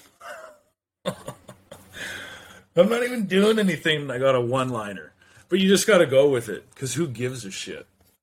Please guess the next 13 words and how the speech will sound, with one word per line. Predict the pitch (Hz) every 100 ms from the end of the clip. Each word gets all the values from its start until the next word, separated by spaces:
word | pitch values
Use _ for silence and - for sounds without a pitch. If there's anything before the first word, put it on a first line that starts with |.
| -
<clears throat> | 123 123 -
But | 139
a | 143
crisp | 127 - - 147 180 - -
gray | 127 113 110 120
tea | 123 - 160 170
is | 107
a | 107
great, | 92 107 107 143 117 76 -
great | - 92 139 127 -
thing, | - 180 220 120
my | 85 80
man. | 78 78 107 185